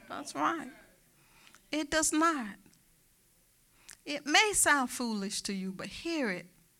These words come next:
Hear the word. Even in First Corinthians one twenty-seven through twenty-eight, if you'll put that up.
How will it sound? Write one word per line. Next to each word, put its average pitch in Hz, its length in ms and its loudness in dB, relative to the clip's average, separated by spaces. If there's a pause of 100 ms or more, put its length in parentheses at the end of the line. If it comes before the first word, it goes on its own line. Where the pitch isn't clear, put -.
(360)
Hear 381 400 6
the 277 120 6
word. 190 500 2 (920)
Even 370 360 6
in 320 120 6
First 285 400 6
Corinthians 240 600 2
one 233 360 2
twenty-seven 226 680 4
through 220 180 -2
twenty-eight, 208 540 2
if 190 140 -4
you'll 190 140 -2
put 196 300 -2
that 208 220 -2
up. 180 200 -6